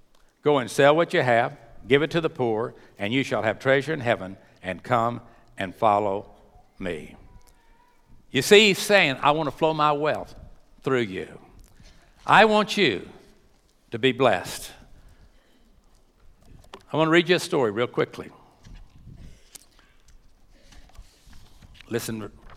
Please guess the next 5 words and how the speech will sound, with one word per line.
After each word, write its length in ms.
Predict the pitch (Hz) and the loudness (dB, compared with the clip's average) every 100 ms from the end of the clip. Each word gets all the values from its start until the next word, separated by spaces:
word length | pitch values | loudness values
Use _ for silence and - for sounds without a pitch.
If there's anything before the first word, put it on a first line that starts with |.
| - | -16
carefully. 560 | - 120 - - 80 - - - _ _ _ _ _ _ _ _ _ _ _ _ _ _ - _ _ - - - - _ - - | -2 -2 -2 -8 -18 -20 -20 -20 _ _ _ _ _ _ _ _ _ _ _ _ _ _ -20 _ _ -20 -20 -20 -20 _ -20 -10
The 100 | 110 | 0
name 280 | 156 196 | 2 2
of 80 | 170 | 0
this 440 | 156 156 - - | 0 -2 -4 -14